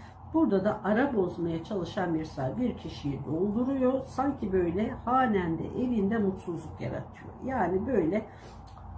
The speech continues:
ağzının tadını bozuyor. Uzakta da olsa, yakında da olsa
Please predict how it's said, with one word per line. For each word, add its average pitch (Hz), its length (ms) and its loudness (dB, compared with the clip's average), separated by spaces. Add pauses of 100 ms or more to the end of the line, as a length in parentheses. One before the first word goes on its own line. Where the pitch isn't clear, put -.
(120)
ağzının 277 560 4
tadını 220 420 2
bozuyor. - 600 -2
Uzakta - 540 -6
da 226 60 0
olsa, 160 340 0
yakında 220 640 0
da 196 40 2
olsa 156 340 -2